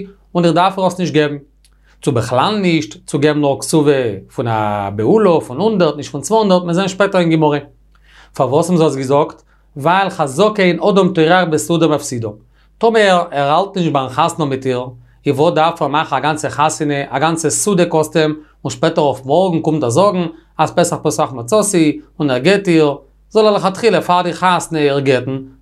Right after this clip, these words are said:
דארף ער נישט געבן כתובה, נארמאל פאר א רוס, שרייבט מען נישט כתובה. אלא מאי, זי זיכער, דאס איז גערעכט. פרעגט די גמרא, אמר רבי יוסף, מאי קומט משמע נאן? וואס איז שמואלס חידוש? תניא נאך המשנה שפעטער.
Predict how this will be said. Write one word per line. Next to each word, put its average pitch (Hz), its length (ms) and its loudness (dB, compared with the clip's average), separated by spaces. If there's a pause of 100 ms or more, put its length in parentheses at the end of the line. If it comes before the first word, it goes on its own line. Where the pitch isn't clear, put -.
דארף 170 200 2
ער 170 40 -4
נישט 151 120 -4
געבן 160 140 0
כתובה, 151 340 0
נארמאל 151 220 2
פאר 147 220 0
א - 20 2
רוס, 156 220 -2
שרייבט - 140 -8
מען 147 120 -2
נישט 151 260 -6
כתובה. 139 220 0 (560)
אלא 151 200 2
מאי, 202 380 0 (140)
זי - 140 -4
זיכער, 208 320 2
דאס 185 340 0
איז 180 160 2
גערעכט. 147 380 -2 (840)
פרעגט 190 200 -2
די 190 80 -2
גמרא, 143 380 0
אמר 190 160 0
רבי 123 140 -2
יוסף, 120 420 -4
מאי 175 160 -2
קומט 214 220 -2
משמע 214 200 -4
נאן? 104 140 -4 (380)
וואס 180 140 0
איז 214 80 -4
שמואלס 220 300 0
חידוש? 196 420 0 (120)
תניא 214 220 2
נאך 226 200 0
המשנה 208 340 0
שפעטער. 196 360 0